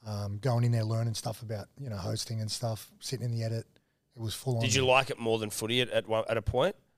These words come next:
Speaker 1: Yeah. I mean, only because I got injured. And <clears throat> the back end of my career,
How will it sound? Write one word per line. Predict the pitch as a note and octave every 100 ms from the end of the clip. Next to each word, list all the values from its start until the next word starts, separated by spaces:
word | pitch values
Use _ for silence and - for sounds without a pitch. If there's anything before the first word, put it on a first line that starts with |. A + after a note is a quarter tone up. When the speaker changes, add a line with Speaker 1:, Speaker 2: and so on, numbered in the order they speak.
| _ - - - _ _ _ _
Speaker 1:
Yeah. | C3+ A2 - _ _ _ _ _ _ _ _ - - -
I | -
mean, | D3+ D3+ C#3+ B2 _ _ _ _ _ _ _ _ _ _ _ _ _ _ _ -
only | F3+ G#3 G#3
because | E3+ - E3+ D3+
I |
got | C#3 C3
injured. | C3+ A2 F2+ - _ _ _ _ -
And | C#3+ C3+ C3 - _
<clears throat> | - D#3 B2 A2 - -
the | D3+
back | B2 F3 F#3+
end | D#3+
of | D3+
my | C3+
career, | - B2+ C3+ C#3 C3